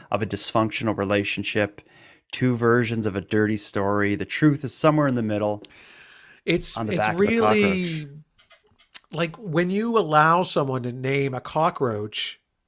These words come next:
Speaker 2: after an ex, you're only getting one side of the story, and you're, and you're going with it. I think
Speaker 1: Mm-hmm.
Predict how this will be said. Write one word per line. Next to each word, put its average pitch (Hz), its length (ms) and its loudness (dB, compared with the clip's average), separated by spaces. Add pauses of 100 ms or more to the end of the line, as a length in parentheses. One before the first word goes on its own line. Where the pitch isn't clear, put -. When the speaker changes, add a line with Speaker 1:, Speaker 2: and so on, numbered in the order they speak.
Speaker 2:
after 143 440 0
an 120 80 -12 (100)
ex, - 600 -2 (960)
you're 208 200 10
only 175 180 8
getting 143 340 4
one 143 280 -2
side 127 260 2
of 117 60 -8
the 117 60 -8
story, 165 520 4
and 127 140 -4
you're, 123 200 -4 (120)
and 131 160 -4
you're 120 120 -6
going 139 420 2
with 101 240 -10
it. - 160 -16 (1040)
I 170 140 6
think 175 420 4
Speaker 1:
Mm-hmm. - 60 -14